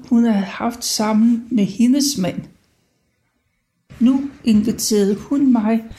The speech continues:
sammen med Troels til kaffe. Vi stod uden for døren og ventede på, at hun skulle åbne. Så skete der det, at døren gik op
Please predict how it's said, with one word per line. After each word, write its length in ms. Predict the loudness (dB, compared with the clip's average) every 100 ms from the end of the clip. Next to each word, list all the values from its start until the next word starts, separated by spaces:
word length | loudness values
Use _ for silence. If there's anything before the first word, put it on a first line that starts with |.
| -16
sammen 580 | -8 -2 0 2 2 2
med 120 | -2
Troels 760 | -4 -8 -4 0 0 0 -4 -8
til 200 | -8 -6
kaffe. 480 | -8 -8 -6 -6 -8 -14 _ _ _ _ _ _ _
Vi 100 | -6
stod 460 | -4 -2 0 0 0
uden 280 | 0 2 2
for 140 | 0 -4
døren 640 | -4 -2 0 2 0 0 -4
og 200 | -2 0
ventede 460 | 2 2 0 -2
på, 400 | -2 -2 -4 -10 -6
at 180 | -4 0
hun 220 | 0 0
skulle 440 | -2 -2 -2 0
åbne. 520 | 0 0 0 -2 -4 -8 _ _ _ _ _ _ _ _
Så 200 | -8 -4
skete 560 | -4 -2 0 0 -2 -2
der 240 | 0 0 -2 -2
det, 240 | -2 -2 -6 _ _ _
at 200 | -8 -4
døren 360 | -2 0 2 0
gik 340 | -4 -8 -6
op 320 | -4 -4 -8